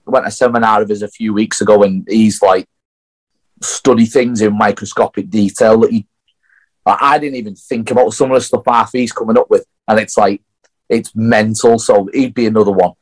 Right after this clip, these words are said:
And Colt Cabana, I'd love a match with Colt Cabana. I think that would be awesome. See, I, I'm a, I'm big into me comedy wrestling, so, like,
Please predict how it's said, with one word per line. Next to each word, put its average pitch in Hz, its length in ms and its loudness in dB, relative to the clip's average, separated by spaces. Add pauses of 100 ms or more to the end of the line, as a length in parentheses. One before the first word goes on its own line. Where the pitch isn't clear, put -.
(300)
And 107 180 -4
Colt - 280 0
Cabana, 123 500 0 (1300)
I'd 107 220 -2
love 117 280 2
a 120 60 2
match - 240 -4
with 117 120 -8
Colt 113 240 0
Cabana. 104 320 -2
I 85 160 -10
think - 100 4
that 101 120 2
would - 80 -2
be 92 100 0
awesome. 92 420 -2 (240)
See, 165 120 4
I, 180 200 4
I'm 214 160 4
a, 214 60 -2 (180)
I'm 180 160 0
big 147 220 -6
into 160 180 -12
me 170 80 -6
comedy 139 380 0
wrestling, 151 420 -2
so, 110 360 0 (300)
like, 120 280 0